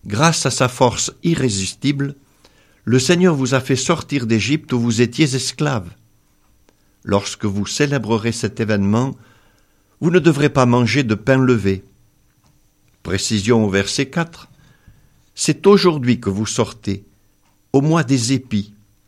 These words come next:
en hébreu Abid, appelé plus tard mois de Nisan. »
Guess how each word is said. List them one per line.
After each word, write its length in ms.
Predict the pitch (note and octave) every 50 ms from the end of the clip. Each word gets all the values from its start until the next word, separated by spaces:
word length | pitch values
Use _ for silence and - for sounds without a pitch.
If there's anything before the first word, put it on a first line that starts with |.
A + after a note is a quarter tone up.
| _ _ _ _
en 140 | G2+ G#2 A2
hébreu 420 | A2+ A#2 A2+ B2 D3+ D#3+ D#3+ - - -
Abid, 480 | G#2+ A2 A#2+ C3 A2+ E2+ E2 - - - _ _ _ _ _ _ _ _ _ _
appelé 320 | - G#2+ - - A#2+ A#2 A#2+
plus 180 | A#2+ B2+ B2+
tard 300 | B2 - E3 E3 D3+ -
mois 180 | A#2+ A2+ A#2+ B2+
de 140 | A2+ A2+ A#2
Nisan. » 520 | A2 A#2 A#2 G#2+ F2+ F2+ E2 F2 E2+ F#2+